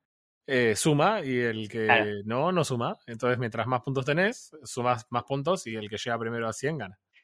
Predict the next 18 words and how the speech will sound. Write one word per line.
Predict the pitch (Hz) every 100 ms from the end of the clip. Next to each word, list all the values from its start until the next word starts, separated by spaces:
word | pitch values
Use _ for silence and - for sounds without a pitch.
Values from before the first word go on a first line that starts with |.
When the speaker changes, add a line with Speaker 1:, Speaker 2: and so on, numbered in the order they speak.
| _ _ _ -
Speaker 2:
Claro, | 170
eso, | 185 - 262
eso | 240 254
es | 240
algo | 226
que | 180 170 - _ _ -
estaba | 202 - - 165
pensando | 160 143 160 156
que | 143
hace | 143 -
Apex, | 139 143 151 - - -
o | 156
por | 156
lo | 147
menos | 180 156
ha | 151
hecho. | 156 -
Apex | 190 208 -